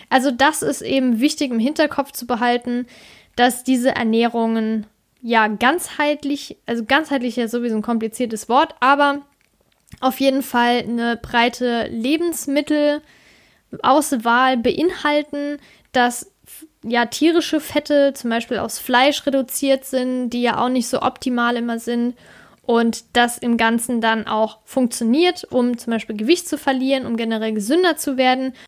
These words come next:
dass der Bluthochdruck auch komplett verschwindet. Also im Gesamten einfach eine gesunde Ernährung, eine vielfältige Auswahl an Lebensmitteln und das Ganze dann positive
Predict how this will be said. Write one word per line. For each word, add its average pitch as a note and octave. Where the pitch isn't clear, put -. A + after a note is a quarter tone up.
dass A#3
der B3+
Bluthochdruck C#4+
auch -
komplett B3+
verschwindet. B3+
Also C4
im B3+
Gesamten A#3+
einfach A#3
eine A3
gesunde C#4
Ernährung, C4
eine G#3+
vielfältige C#4
Auswahl A#3+
an G3+
Lebensmitteln A#3+
und A#3
das A#3
Ganze G#3+
dann G#3+
positive A3+